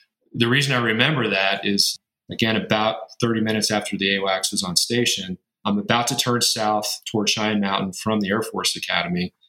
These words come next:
and the awacs goes, "Red Eye two, snap three three zero, max forward velocity, threat to Denver,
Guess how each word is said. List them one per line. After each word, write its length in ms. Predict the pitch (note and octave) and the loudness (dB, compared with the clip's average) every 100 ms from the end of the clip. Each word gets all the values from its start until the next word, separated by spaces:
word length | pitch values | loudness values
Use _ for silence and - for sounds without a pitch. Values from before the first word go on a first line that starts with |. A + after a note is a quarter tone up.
| _ _ _ | _ _ _
and 140 | G2+ G2+ | -4 0
the 60 | G#2 | 2
awacs 400 | G#2+ G#2+ G#2 - | 2 2 2 0
goes, 480 | G2+ F#2+ - - - _ _ _ | 0 0 -2 -4 -16 _ _ _
"Red 140 | A2 A2+ | 0 2
Eye 100 | A#2 | 2
two, 480 | - B2+ B2 B2 B2 | 0 2 2 2 0
snap 400 | - A2+ A#2 - | 0 0 0 0
three 160 | A#2+ | 0
three 220 | A#2+ B2+ | 2 0
zero, 280 | A2 A2+ A2+ | 2 0 0
max 300 | G#2 G#2+ A#2 | 2 2 2
forward 300 | - B2 A#2+ | 0 0 0
velocity, 580 | A2 G#2 G#2 - A2 G#2 | 2 2 2 0 0 -2
threat 300 | - A2+ - | 0 -2 0
to 80 | A#2 | -2
Denver, 520 | G#2+ G#2+ G#2 G#2 G#2 | 0 0 2 0 -2